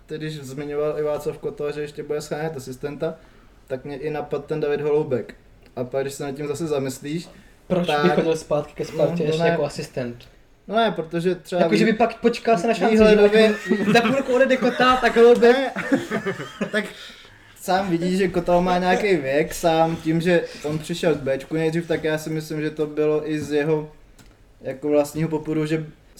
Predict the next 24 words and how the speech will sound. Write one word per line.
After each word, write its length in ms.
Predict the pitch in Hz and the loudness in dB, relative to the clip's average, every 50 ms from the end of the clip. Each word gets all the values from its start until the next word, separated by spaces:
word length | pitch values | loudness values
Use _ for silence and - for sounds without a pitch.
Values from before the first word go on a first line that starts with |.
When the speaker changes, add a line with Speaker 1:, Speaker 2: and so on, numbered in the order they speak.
| - - | -14 -12
Speaker 1:
kdyby 200 | 156 156 160 175 | -6 -4 -2 -4
Sparta 340 | - - 175 165 165 180 175 | 0 0 -2 0 2 4 4
oslavila, 540 | 175 175 - 185 175 180 175 175 175 - | 4 4 4 4 4 6 6 4 2 0
oslovila 480 | - 165 - - 180 165 165 175 175 170 | -4 -6 -2 -2 -2 0 4 4 2 2
Kotala 400 | 170 175 160 165 170 175 175 165 | 2 -2 -2 0 2 4 6 6
v 40 | 156 | 6
létě 260 | 151 156 156 185 175 | 4 2 0 -2 -4
Káčku, 440 | - - 131 - 170 - - 160 151 | -4 -2 -4 -4 -4 -6 -10 -8 -6
tak 160 | 160 156 - | -6 -6 -6
si 100 | - 165 | -8 -10
myslím, 240 | 156 151 160 165 156 | -10 -8 -6 -6 -4
že 120 | 156 160 | -4 -4
by 100 | 156 160 | -4 -6
sám 260 | 156 - 156 143 147 | -4 -2 -2 0 0
jako 180 | 151 143 - 147 | -2 -4 -4 -4
nechtěl. 380 | 139 135 127 - - 110 98 98 - _ _ _ _ _ _ | -4 -6 -8 -8 -8 -8 -8 -10 -14 _ _ _ _ _ _
Že 100 | _ 131 139 | _ -10 -10
už 60 | 143 143 | -8 -8
by 80 | 151 | -8
sám 280 | 147 - 156 151 147 147 | -6 -2 -2 -2 -2 -2
neměl 360 | 147 147 151 147 151 147 139 | -4 -4 -2 0 0 0 0
ten, 320 | 143 - 151 147 143 131 - - - - | 0 0 -2 -2 -4 -8 -12 -14 -18 -16
tu 80 | - 143 | -14 -8
motivaci 720 | 139 131 127 127 156 156 156 156 151 151 - 147 147 139 | -8 -8 -6 -4 0 2 2 2 2 -2 -2 -2 -4 -4